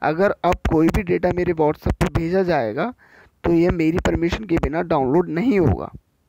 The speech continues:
तो इस तरह से आप अपने फ़ोन में जा कर के सेटिंग कर सकते हैं और अपने WhatsApp को और ज़्यादा यूज़फुल बना सकते हैं अपने according। ये था WhatsApp का हिडन फीचर।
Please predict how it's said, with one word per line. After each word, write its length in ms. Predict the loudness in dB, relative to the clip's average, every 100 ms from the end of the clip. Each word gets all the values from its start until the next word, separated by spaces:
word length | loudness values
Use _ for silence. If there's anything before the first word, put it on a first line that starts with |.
| _ _ _ -20 _
तो 140 | -4 0 0
इस 160 | 2
तरह 220 | 2 2
से 140 | 2 2
आप 120 | 2 0
अपने 220 | 0 -2
फ़ोन 280 | 0 0 0
में 100 | 0
जा 160 | -2
कर 180 | -2 -6
के 140 | -6 -6
सेटिंग 400 | -8 -4 -4 -2
कर 140 | -2
सकते 320 | -2 -4 -2
हैं 200 | -2 -4 -8 _ -20 -20 _ 0
और 380 | 4 4 0 -4
अपने 360 | -6 -2 0 0
WhatsApp 680 | 2 0 0 -4 -4 -2 0
को 320 | 2 2 -2 -12 _ _ _ -20 -20 _ _
और 260 | 0 2 2
ज़्यादा 480 | 2 2 2 0 -4 _ _ _ _ -6
यूज़फुल 720 | 0 2 2 0 0 0 2
बना 180 | 0 -2
सकते 320 | -4 -6 -2
हैं 160 | -2 -2
अपने 280 | -2 -4
according। 360 | -4 -4 -6 -12 -20 _ _ _ _ _ _ _ _ _ -10
ये 260 | 0 2 2
था 140 | 0
WhatsApp 500 | 2 2 0 -2 -2
का 120 | 2
हिडन 280 | 2 2 0
फीचर। 400 | -2 0 -2